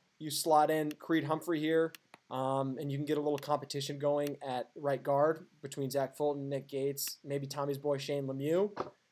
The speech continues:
Um, get some things working on, along that offensive line, but I do think that this is a pick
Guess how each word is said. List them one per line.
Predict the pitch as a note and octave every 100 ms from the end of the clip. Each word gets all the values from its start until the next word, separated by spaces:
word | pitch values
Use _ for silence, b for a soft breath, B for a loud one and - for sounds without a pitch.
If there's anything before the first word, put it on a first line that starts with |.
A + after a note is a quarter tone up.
| _
Um, | C#3 C#3 C#3+ C#3+
get | C#3 D#3
some | D#3+
things | E3 D3+
working | C3+ E3 E3+ F#3
on, | D#3 D#3+
along | D3+ D#3 D#3
that | D3+
offensive | D3+ - C#3
line, | C#3 D3+ F3+
but | D3
I | D3
do | C#3+
think | E3+ D#3+
that | D3+
this | D3+ -
is | C#3+
a |
pick | C#3 E3+ F#3